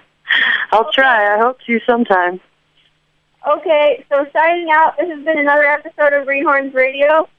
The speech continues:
Speaker 2: Do check out our new stuff. We have lots of new stuff on the website. We have a book, fifty essays by young farmers, and we have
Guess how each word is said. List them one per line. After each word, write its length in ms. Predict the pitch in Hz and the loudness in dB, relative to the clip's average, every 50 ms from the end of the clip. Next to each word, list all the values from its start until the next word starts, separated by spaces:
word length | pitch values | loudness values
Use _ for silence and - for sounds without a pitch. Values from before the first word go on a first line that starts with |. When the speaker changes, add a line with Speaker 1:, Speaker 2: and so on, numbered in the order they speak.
| _ _ _ _ _ _ _ _ _ _ - | _ _ _ _ _ _ _ _ _ _ -2
Speaker 2:
Do 320 | 330 349 359 370 370 370 - | 0 2 2 2 0 0 -2
check 200 | 427 359 370 370 | -2 -2 0 0
out 180 | 339 330 339 339 | 0 2 2 2
our 160 | 330 320 320 | 2 0 0
new 180 | 311 320 339 - - - | 0 0 -2 -2 -4 -4
stuff. 260 | - 302 339 349 - | -2 0 0 0 0
We 120 | 294 294 339 | 0 2 2
have 180 | 320 294 277 277 | 2 2 2 2
lots 240 | 294 311 311 - | 0 0 -2 -2
of 80 | 320 285 | -2 0
new 180 | 302 311 311 302 _ | 2 2 0 0 _
stuff 220 | - 330 330 339 330 | -4 -2 -2 -2 0
on 220 | 285 277 277 269 | 0 -2 0 0
the 80 | 262 254 | 0 0
website. 580 | 269 277 311 381 359 - 262 254 254 277 - _ _ 269 | 0 0 -2 -2 -4 -2 0 0 0 -2 -4 _ _ -6
We 60 | 285 | -4
have 160 | 277 254 233 | -2 -2 -2
a 60 | 233 | -4
book, 340 | 220 - 247 262 285 320 - _ _ _ _ _ _ _ _ _ _ _ _ _ _ _ _ _ _ _ _ _ _ _ | -4 0 0 2 2 0 -2 _ _ _ _ _ _ _ _ _ _ _ _ _ _ _ _ _ _ _ _ _ _ _
fifty 300 | 277 285 - - 285 285 | -16 -16 -16 -10 -4 0
essays 640 | 262 262 330 - - 302 269 269 285 294 294 339 - | 0 0 0 0 -2 0 2 2 2 0 -4 -6 -4
by 140 | 269 254 247 | -2 0 0
young 260 | 254 254 254 254 269 | 2 2 0 -2 -2
farmers, 440 | - 262 254 254 262 269 277 285 294 285 | -2 0 0 0 2 0 -2 -2 0 -2
and 120 | 254 254 | -2 0
we 100 | 240 247 | 0 2
have 260 | 269 254 233 220 226 | 2 2 2 0 -2